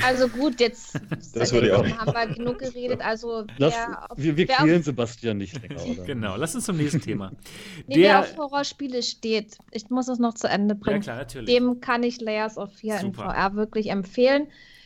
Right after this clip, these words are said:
Speaker 1: Das hat die, ich weiß es nicht, ob es immer noch,
Speaker 3: Das ist
Speaker 1: äh, zehn Prozent Rabatt hat mit achtzehn Euro, ansonsten zwanzig. Also der Preis ist auch voll okay dafür und
Speaker 4: Okay.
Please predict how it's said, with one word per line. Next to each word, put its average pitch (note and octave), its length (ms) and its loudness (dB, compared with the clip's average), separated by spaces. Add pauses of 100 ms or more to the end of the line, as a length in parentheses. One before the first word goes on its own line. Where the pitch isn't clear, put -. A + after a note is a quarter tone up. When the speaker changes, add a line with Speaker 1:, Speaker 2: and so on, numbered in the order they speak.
(100)
Speaker 1:
Das A3+ 280 2 (180)
hat B3 300 0
die, B3 60 4
ich - 200 -4
weiß A#3+ 220 2
es C#4+ 100 -8
nicht, C#4 220 -2
ob A#3+ 160 0
es A#3+ 100 -6
immer C#4 260 2
noch, D4 260 2
Speaker 3:
Das - 80 -10
ist B3 260 2
Speaker 1:
äh, A#3+ 40 -2
zehn C4+ 220 4
Prozent B3+ 500 2
Rabatt B3 440 2
hat C4+ 180 0
mit B3 380 4
achtzehn A#3 460 0
Euro, A3 360 0
ansonsten G3+ 640 2
zwanzig. G3 420 2
Also F#3+ 140 0
der F#3+ 100 2
Preis F#3 360 0
ist G3+ 100 -4
auch F3 140 -2
voll F3+ 240 2
okay F3+ 320 0
dafür G3+ 480 2
und E3+ 340 -2 (260)
Speaker 4:
Okay. F2 540 -14